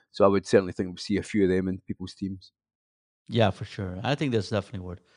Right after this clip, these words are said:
Speaker 2: Um, then we have one, uh, S B C that, uh, arrived at seven P M, honestly, U K time. It's called, uh, Day of the Dead set, and I don't wanna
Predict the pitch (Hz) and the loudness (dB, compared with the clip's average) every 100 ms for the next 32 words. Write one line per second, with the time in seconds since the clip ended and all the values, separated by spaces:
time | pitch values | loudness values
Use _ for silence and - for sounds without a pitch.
0 | _ - _ - 113 113 110 104 101 95 | _ -20 _ -2 2 4 6 4 2 2
1 | 156 190 175 151 127 113 - - 101 _ | 2 2 2 4 4 4 -4 -20 -20 _
2 | 131 147 - - 117 107 104 98 92 95 | 4 4 2 -10 -8 -6 -6 -6 -6 -6
3 | - 104 120 - 107 98 - - 80 101 | -6 -8 -8 -8 -4 -6 -6 -8 -2 0
4 | 98 101 107 104 - _ 101 95 - - | 0 2 2 2 -8 _ 0 0 -4 -6
5 | - 107 131 139 - 139 143 147 147 143 | 0 2 2 -4 -2 0 0 -2 -6 -8
6 | 147 - 165 160 135 147 151 147 156 160 | -8 -8 -10 -8 -12 -4 -2 0 0 0
7 | - _ _ _ - 110 - 123 110 107 | -6 _ _ _ -12 -12 -2 2 2 0
8 | 107 95 107 113 95 113 135 - 143 143 | -6 -4 -2 -4 -2 2 2 4 0 0
9 | - _ _ - 101 98 104 101 95 _ | -6 _ _ -10 -6 -6 -6 -8 -10 _
10 | 110 101 98 92 98 | -6 -2 -2 -2 -6